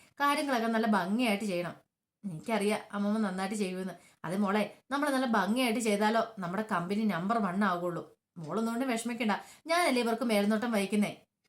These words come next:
എന്ന് പറയാം. "അതെ മോള് ഇച്ചിരി അച്ചാർ ടേസ്റ്റ് ചെയ്ത് നോക്കിയേ." "ഉം, കൊള്ളാം, സൂപ്പറായിട്ടുണ്ട്. അതെ, ഞാൻ ഇതിനകത്ത് കുറച്ച് ചേരുവകളൊക്കെ ആഡ് ചെയ്തിട്ടുണ്ട്. പിന്നെ മോളെ, ഒരു കാര്യം ഞാൻ പറയാം,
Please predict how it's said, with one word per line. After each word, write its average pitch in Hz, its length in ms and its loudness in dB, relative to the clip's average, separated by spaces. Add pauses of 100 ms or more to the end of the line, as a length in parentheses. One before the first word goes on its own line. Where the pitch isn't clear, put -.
(140)
എന്ന് 170 140 -8
പറയാം. 175 260 -6 (340)
"അതെ 196 100 -2
മോള് 180 200 -2
ഇച്ചിരി 220 180 -2
അച്ചാർ 202 280 -2
ടേസ്റ്റ് 214 300 -2
ചെയ്ത് 233 220 -2
നോക്കിയേ." 208 240 0 (640)
"ഉം, 214 80 -6
കൊള്ളാം, 196 360 -4
സൂപ്പറായിട്ടുണ്ട്. 214 840 -2 (140)
അതെ, 185 180 -8 (280)
ഞാൻ 170 220 -2
ഇതിനകത്ത് 208 260 2
കുറച്ച് 214 280 -4
ചേരുവകളൊക്കെ 190 560 -2
ആഡ് 196 160 2
ചെയ്തിട്ടുണ്ട്. 214 460 0 (320)
പിന്നെ 247 160 0
മോളെ, 240 360 2 (180)
ഒരു 214 140 -4
കാര്യം 185 220 0
ഞാൻ 233 160 0
പറയാം, 202 200 0